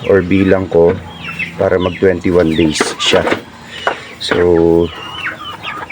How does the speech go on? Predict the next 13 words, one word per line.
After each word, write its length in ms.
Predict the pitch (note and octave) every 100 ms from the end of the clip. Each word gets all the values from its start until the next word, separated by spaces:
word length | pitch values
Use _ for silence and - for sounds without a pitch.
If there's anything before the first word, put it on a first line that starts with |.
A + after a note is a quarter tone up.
| -
abang-abang 560 | F2 D#2+ D#2+ E2+ E2 D#2+
po 160 | E2
tayo 320 | - D#2+ E2 E2
hanggang, 800 | E2 D2+ D#2+ D#2 D2 D2 C#2 - - - - - - - - -
hanggang 320 | - E2 E2+ E2
Sabado. 560 | F#2 F2 D#2 F2 D#2 - - - - - - - - - - - - - - - -
Ah, 80 | - -
tingnan 320 | D#2 E2+ E2+
natin 240 | E2+ F2 D#2+
kung 320 | D2 D2+ D2+
mapipisa 640 | D#2+ D#2 E2 - D2+ E2 D2+
po 160 | D2
yan 240 | D2+ D#2+